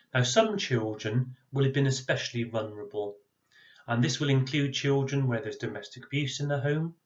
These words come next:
where the parents have mental health problems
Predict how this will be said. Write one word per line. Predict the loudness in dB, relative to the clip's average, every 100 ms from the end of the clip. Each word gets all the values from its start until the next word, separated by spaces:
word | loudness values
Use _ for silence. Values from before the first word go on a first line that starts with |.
| _ _ -20 -20 _ _ _ _
where | -8
the | -8
parents | -2 2 2 2 -2
have | -2
mental | 0 0 -2 -2
health | 0 0 -2
problems | -2 -2 -2 -4 -4 -8